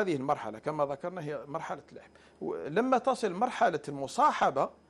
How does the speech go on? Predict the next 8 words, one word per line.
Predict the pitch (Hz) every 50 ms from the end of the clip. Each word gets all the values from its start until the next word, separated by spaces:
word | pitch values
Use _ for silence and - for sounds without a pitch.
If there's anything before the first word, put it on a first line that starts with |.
| _ -
لا | 165 190 240
يصطحبه | 220 - - - - - 147 147 127 117 123
للمسجد | 117 113 110 110 110 113 139 202 240 220 - _ - - - _ - - -
ولا | - 127 143 147 165 202
يدري | 214 208 202 180 160 165 -
أصلًا | - 185 - 196 208 208 185
أين | - 156 139
هو. | 120 104 95 98